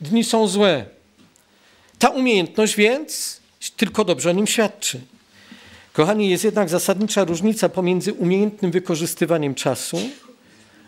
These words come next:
a pośpiechem, lekceważeniem,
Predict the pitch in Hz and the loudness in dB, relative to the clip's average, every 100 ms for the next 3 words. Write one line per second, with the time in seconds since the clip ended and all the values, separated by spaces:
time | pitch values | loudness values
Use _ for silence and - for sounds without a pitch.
0 | - 175 180 202 - 208 185 147 117 117 | -2 -2 0 -4 0 0 0 -4 -6 -12
1 | _ - - _ 139 185 - 202 175 180 | _ -20 -20 _ 0 0 0 -2 2 2
2 | 175 190 131 117 | 2 0 0 -4